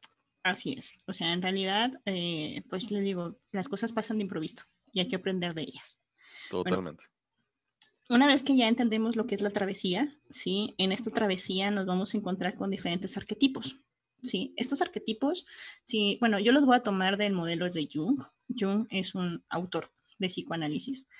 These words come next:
Speaker 2: Ujú.
Speaker 1: que, que, bueno, ahorita se lo voy a explicar bien, pero son doce arquetipos. Y estos arquetipos menciona que los tenemos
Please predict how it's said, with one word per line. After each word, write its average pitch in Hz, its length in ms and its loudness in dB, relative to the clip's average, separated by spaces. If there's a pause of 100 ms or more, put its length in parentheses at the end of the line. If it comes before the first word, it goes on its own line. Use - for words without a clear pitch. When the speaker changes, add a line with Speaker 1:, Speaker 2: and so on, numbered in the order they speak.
(260)
Speaker 2:
Ujú. 190 300 4
Speaker 1:
que, 180 400 2
que, 190 560 2 (280)
bueno, 226 200 0
ahorita 226 180 2
se 277 80 2
lo 226 40 6
voy 226 40 6
a - 20 6
explicar 226 320 0
bien, 247 140 4
pero 214 140 2
son 247 160 2
doce 262 280 4
arquetipos. - 600 -10
Y - 80 -2
estos - 160 -4
arquetipos 208 540 -2
menciona 208 600 -2 (160)
que 202 300 4 (380)
los 220 160 2
tenemos 233 580 4